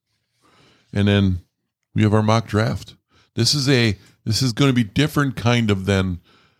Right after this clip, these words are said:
than, well, my mock draft is gonna be, yeah, a little different than what's on the website because we kinda went into this with no trades.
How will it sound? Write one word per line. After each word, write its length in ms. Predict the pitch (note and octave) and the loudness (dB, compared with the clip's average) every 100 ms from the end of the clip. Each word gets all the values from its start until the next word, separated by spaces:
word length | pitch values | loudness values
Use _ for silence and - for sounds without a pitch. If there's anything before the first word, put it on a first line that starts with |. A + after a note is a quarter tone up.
| _ _ _ | _ _ _
than, 340 | - G2 F2 - _ | -2 0 -2 -8 _
well, 220 | F#2+ G2 | -4 -2
my 260 | F#2+ G#2+ A#2 | 0 2 2
mock 240 | A2 F#2+ | 2 2
draft 320 | F2 G2 F#2 F#2 | 2 0 0 -4
is 80 | |
gonna 220 | D#2+ G2 F2 | -2 -2 0
be, 380 | F#2 F2+ F2 E2+ - _ _ _ _ _ _ _ _ _ _ _ _ _ | 0 2 0 -2 -12 _ _ _ _ _ _ _ _ _ _ _ _ _
yeah, 200 | F#2+ E2 D#2+ | -2 0 0
a 80 | |
little 180 | G2 G#2 | 2 2
different 380 | F#2 G#2 - G2 | 2 -2 -2 -4
than 320 | F#2 F2+ D#2+ D#2 _ - _ _ _ _ _ _ _ _ - | -2 -4 -4 -12 _ -20 _ _ _ _ _ _ _ _ -2
what's 260 | G2 - | 0 0
on 320 | - G2 G2 F#2 | 0 2 2 2
the 240 | E2 D2 - | 0 0 -4
website 480 | F#2 F#2+ D#2+ F2 E2 | 0 0 0 -2 -2
because 580 | F2+ - F2 E2 D2+ - _ - | -4 -2 0 0 -4 -14 _ -8
we 80 | G#2+ | -6
kinda 280 | G2 A2 G2+ | -2 0 2
went 200 | G2+ G2+ | 0 0
into 220 | G2 - | -2 -2
this 220 | F#2 E2+ | -4 -2
with 240 | F#2 E2+ - | -4 -4 -4
no 160 | F2+ E2+ | -4 -4
trades. 560 | - F2 D2 C2+ - | -4 -4 -4 -10 -16